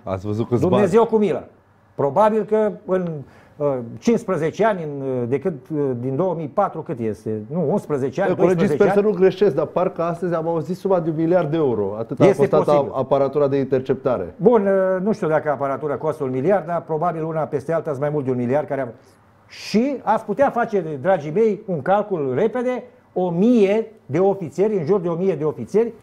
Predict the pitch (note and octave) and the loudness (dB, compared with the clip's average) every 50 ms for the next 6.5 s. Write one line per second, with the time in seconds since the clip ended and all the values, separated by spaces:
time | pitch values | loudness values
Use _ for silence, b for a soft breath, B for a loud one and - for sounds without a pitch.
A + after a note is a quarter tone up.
0 | b b b b b - G#3 A3 A3+ G#3+ G3+ F#3+ G3+ A3+ A3+ G#3 G3 G#3+ G#3 G#3 | b b b b b 0 0 2 2 2 2 4 4 4 4 4 4 2 2 0
1 | G#3 G3+ G3 F#3+ F3+ F#3 G#3 G3+ G#3 G3+ F#3 D#3+ - F3 E3+ E3 D3+ C3 - E3 | 0 0 0 0 2 2 0 0 0 -2 -4 -4 -4 -4 -4 -4 -4 -2 -4 -4
2 | C#3 B2+ G3+ G3 E3+ D#3 D3+ C#3+ - G#3+ G#3+ G#3 G3+ G3 - - - - _ _ | -2 0 0 0 2 0 -2 0 0 2 2 2 0 -2 -4 -12 -20 -20 _ _
3 | _ _ _ _ - _ _ D3+ F3+ F#3 A3 A3 - G#3 G3 G#3 G3 D#3 B2+ F3+ | _ _ _ _ -20 _ _ 2 2 4 2 2 2 2 2 2 0 0 0 -2
4 | D#3 - G3 G3 F3+ - F3 D3 - G#3+ G3+ F#3 F#3 E3 D3+ - D#3+ C3+ C3+ G3+ | -2 0 0 0 0 0 -6 -4 0 0 0 0 -2 -4 -6 -6 -8 -2 -2 -2
5 | F3+ E3+ D#3+ D#3 - G3+ G3 - - b b b b b b - C3+ E3 D3+ D#3+ | 0 0 -2 -2 -2 -4 -6 -6 -14 b b b b b b -2 0 0 2 2
6 | G#3 G#3+ G3+ G#3+ G3 F3+ E3+ D#3+ C#3 - | 2 2 2 2 0 0 0 0 -4 -8